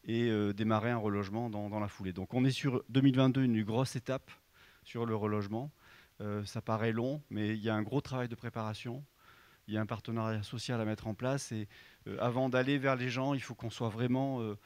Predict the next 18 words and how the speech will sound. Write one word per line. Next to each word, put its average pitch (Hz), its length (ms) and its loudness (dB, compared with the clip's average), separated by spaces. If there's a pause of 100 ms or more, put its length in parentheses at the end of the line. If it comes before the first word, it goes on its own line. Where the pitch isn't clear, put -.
(280)
dans 110 140 -10
une, 110 260 -6
euh, 101 580 -8
dans 101 180 -10
une 110 180 -8
dynamique, 123 560 -4
euh, 110 340 -4 (420)
euh, 104 140 -6
structurelle 120 680 -4
et 113 160 -4
surtout 123 300 -8
qu'on 123 120 -8
va 120 100 -4
faire 117 200 -4
appel 131 280 -6
aussi 127 220 -8
à 120 80 -2
l'interbailleur, 120 680 -4